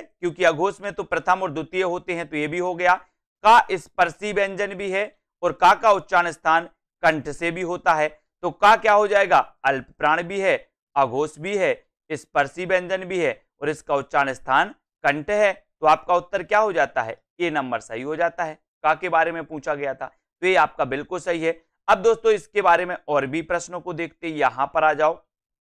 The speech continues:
अगला क्वेश्चन आपसे पूछा जाता है कि हिंदी में अनुस्वर किस ध्वनि का सूचक है, किस ध्वनि का सूचक है? ये रहे आपके चार विकल्प। अनुस्वर किस ध्वनि का सूचक है, बताइए। नहीं है, सॉरी, नहीं है बताना है।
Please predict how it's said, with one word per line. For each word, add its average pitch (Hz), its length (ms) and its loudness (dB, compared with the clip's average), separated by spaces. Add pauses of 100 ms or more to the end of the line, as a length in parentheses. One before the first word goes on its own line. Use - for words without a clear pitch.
(960)
अगला 196 300 4
क्वेश्चन 220 400 0
आपसे 196 280 2
पूछा 185 300 -4
जाता 170 340 2
है 156 200 2
कि - 460 -10
हिंदी 185 340 -4
में 208 300 -2 (360)
अनुस्वर 202 580 2 (280)
किस 226 200 -4
ध्वनि 160 400 -2
का 170 240 4
सूचक 151 640 -4
है, 135 340 0 (220)
किस 202 180 -2
ध्वनि 180 280 -2
का 175 140 0
सूचक 160 420 -6
है? 165 120 2 (400)
ये 233 100 2
रहे 202 260 0
आपके 180 340 0
चार 160 380 2
विकल्प। 127 380 -4 (200)
अनुस्वर 226 440 -2
किस 226 200 -4
ध्वनि 165 300 -4
का 156 140 0
सूचक 127 440 -8
है, 104 120 -14 (340)
बताइए। 135 480 0 (360)
नहीं 202 420 0
है, 123 140 -4
सॉरी, 180 320 0
नहीं 170 340 -4
है 214 140 0
बताना 135 380 0
है। 156 160 -2